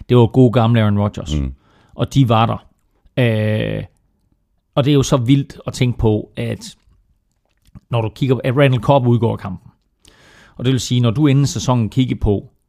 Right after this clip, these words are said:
Speaker 1: hvem er de her topmål, Aaron Rodgers, han har ki-, han har kastet efter. Så snakker vi Jordy Nelson, snakker vi Davante Adams, snakker vi Randall Cobb. Det er faktisk en rimelig kapabel trio.
Speaker 2: Mhm.
Speaker 1: Med Randall Cobb ude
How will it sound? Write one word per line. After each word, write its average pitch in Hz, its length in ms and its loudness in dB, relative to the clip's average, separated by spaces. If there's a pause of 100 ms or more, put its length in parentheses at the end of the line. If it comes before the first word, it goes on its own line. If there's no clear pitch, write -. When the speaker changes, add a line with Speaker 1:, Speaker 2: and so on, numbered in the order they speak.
(340)
Speaker 1:
hvem 135 200 0
er 123 200 0 (840)
de 127 100 2
her 107 240 0 (180)
topmål, 107 640 -2 (540)
Aaron 117 180 0
Rodgers, 113 300 -2
han 117 80 0
har 104 260 -4
ki-, 110 160 -4
han 104 160 -2
har 104 120 -2
kastet 104 340 -10
efter. - 260 -18 (380)
Så - 100 -12
snakker 127 200 0
vi 104 140 -4
Jordy 110 160 0
Nelson, 135 460 -4 (480)
snakker 117 240 -2
vi - 20 -6
Davante 104 360 -2
Adams, 135 480 -4
snakker 110 240 -6
vi 101 100 -4
Randall 104 180 -6
Cobb. - 280 -12 (260)
Det 277 80 -6
er 240 40 -6
faktisk - 600 -10 (680)
en 170 160 -2
rimelig 180 300 0
kapabel 127 460 -2
trio. 107 360 -4 (220)
Speaker 2:
Mhm. 90 200 -2 (520)
Speaker 1:
Med 143 120 2
Randall 160 280 0
Cobb 185 240 0
ude 117 280 2